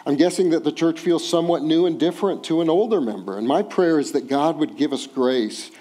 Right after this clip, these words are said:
for our love for one another to grow in proportion to the growth of the membership and the attenders at S G C.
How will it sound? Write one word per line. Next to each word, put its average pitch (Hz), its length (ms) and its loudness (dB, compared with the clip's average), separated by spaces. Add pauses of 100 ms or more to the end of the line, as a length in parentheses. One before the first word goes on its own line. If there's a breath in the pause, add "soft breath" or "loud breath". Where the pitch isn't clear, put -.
(400 loud breath)
for 160 260 4
our 135 120 4
love 123 540 2
for 175 200 0
one 135 200 0
another 139 340 2
to 139 200 -2
grow 110 720 0
in 156 180 0
proportion 147 1040 -4
to 127 120 -6
the 120 140 -2
growth 117 580 -2
of 120 100 -8
the 113 100 -6
membership 123 760 -4
and 104 140 -10
the 107 100 -4
attenders 104 640 -8
at 104 100 -6
S 98 160 -8
G - 140 -14
C. 95 300 -8